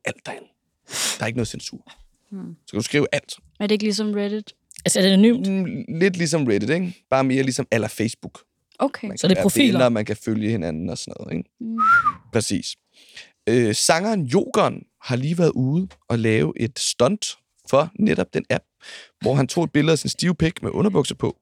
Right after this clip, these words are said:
Speaker 1: og skrev, at man bare kunne følge ham derinde på det sociale medie. <laughs> Hvad, hvad griner du?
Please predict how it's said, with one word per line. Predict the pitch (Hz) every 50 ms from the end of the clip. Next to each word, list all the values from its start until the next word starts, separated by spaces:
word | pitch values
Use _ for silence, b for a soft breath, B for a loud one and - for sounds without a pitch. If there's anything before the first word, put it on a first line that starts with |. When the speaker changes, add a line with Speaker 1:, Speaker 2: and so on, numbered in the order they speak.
| _ - -
Speaker 1:
og | 131
skrev, | - - 135 127 123 - -
at | 127 -
man | 104 113
bare | - 117 110 120
kunne | - 135
følge | - - 120 120
ham | 123 120 131
derinde | - - - - - - _ _
på | -
det | - -
sociale | - - - - - -
medie. | 82 - - - - _ _ _ _ _ B B B B B B B B B B B B B B B B _ _ _ _ _ - -
<laughs> | - 117 - - 135
Hvad, | 165 165 127
hvad | - 156 156 165
griner | - - 175 156 139
du? | 143 226 277